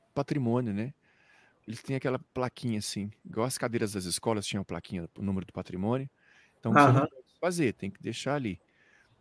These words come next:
Speaker 1: Mas a placa-mãe não, não tinha patrimônio. Queimada ou estragada, obsoleta ali. Falei, "Cara", eu per-, perguntei ao meu chefe,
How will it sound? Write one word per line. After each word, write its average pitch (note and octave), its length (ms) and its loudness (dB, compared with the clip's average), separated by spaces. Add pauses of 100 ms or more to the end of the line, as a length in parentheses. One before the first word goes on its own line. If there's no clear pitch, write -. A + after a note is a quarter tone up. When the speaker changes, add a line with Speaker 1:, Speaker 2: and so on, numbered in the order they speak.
(260)
Speaker 1:
Mas A3 240 4
a C4 60 6
placa-mãe A3+ 560 4
não, F3 400 2
não D#3+ 100 -4
tinha F3 240 -2
patrimônio. G#2+ 580 -6 (680)
Queimada G#2+ 640 2
ou - 20 2
estragada, G2 840 0
obsoleta G2 680 -4
ali. G#2 100 -4
Falei, G#3+ 160 -6
"Cara", - 300 -4
eu D#3 60 -2
per-, E3+ 200 -6
perguntei F#3+ 360 -4
ao - 20 -4
meu G3+ 100 -4
chefe, C#3 400 -4